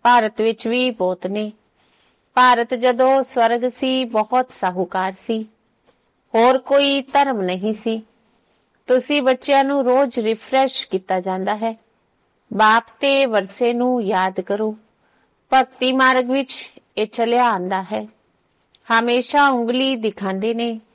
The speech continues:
ਕਿ ਇੱਕ ਪਰਮਾਤਮਾ ਨੂੰ ਯਾਦ ਕਰੋ। ਪਰਮਾਤਮਾ ਅਥਵਾ ਅੱਲਾ ਉੱਥੇ ਹੈ, ਪਰ ਸਿਰਫ ਐਵੇਂ ਯਾਦ ਕਰਨ ਨਾਲ ਕੁਝ ਥੋੜ੍ਹੀ ਹੁੰਦਾ ਹੈ।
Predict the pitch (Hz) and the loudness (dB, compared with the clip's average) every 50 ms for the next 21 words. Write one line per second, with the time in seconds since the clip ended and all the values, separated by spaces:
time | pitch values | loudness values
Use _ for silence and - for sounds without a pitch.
0 | _ _ _ _ _ _ _ _ _ - 254 262 262 254 262 262 254 233 226 220 | _ _ _ _ _ _ _ _ _ -4 -2 -2 -2 -4 -4 -2 0 0 2 2
1 | 226 226 220 220 220 _ - 254 262 262 262 262 269 262 240 214 185 170 170 175 | 2 0 0 0 -2 _ -6 -4 -2 -2 0 0 0 0 0 0 2 0 0 -2
2 | - 180 185 190 196 214 220 220 220 - _ _ _ _ _ _ _ _ _ _ | -4 -6 -4 -4 -2 -2 -4 -6 -8 -12 _ _ _ _ _ _ _ _ _ _
3 | _ _ _ - 226 220 226 233 240 240 226 233 240 - - 262 269 277 277 262 | _ _ _ 2 4 4 4 4 2 2 2 0 0 -2 -2 -2 0 2 0 0
4 | 269 - 269 269 277 277 277 277 277 269 - _ _ _ _ - 214 226 240 247 | -2 -2 0 2 2 2 2 0 -2 -6 -12 _ _ _ _ 0 2 2 2 4
5 | 262 262 262 254 226 175 170 - - - 208 196 196 208 226 233 226 226 _ _ | 4 4 4 4 4 2 0 -4 -6 -4 -4 -4 -2 -2 -4 -4 -4 -8 _ _
6 | _ _ _ _ _ _ _ _ _ _ _ _ _ - 247 254 262 262 - - | _ _ _ _ _ _ _ _ _ _ _ _ _ 2 4 4 4 2 0 -4
7 | 285 285 285 285 285 269 - - - _ - 202 214 226 233 247 262 277 269 269 | -2 0 2 2 0 0 -2 -10 -14 _ -6 -4 -2 -2 -2 -2 -2 -2 2 2
8 | 262 254 254 247 247 - 262 254 254 262 262 262 262 262 262 262 254 - 262 - | 2 2 2 0 -2 -2 0 0 0 0 0 2 2 2 0 -2 -4 -4 -6 -6
9 | - - - 277 277 247 247 220 - 214 190 175 196 202 202 196 214 208 | -6 -6 -2 -2 -2 0 -2 -4 -4 -4 -4 -2 -2 -4 -4 -4 -6 -6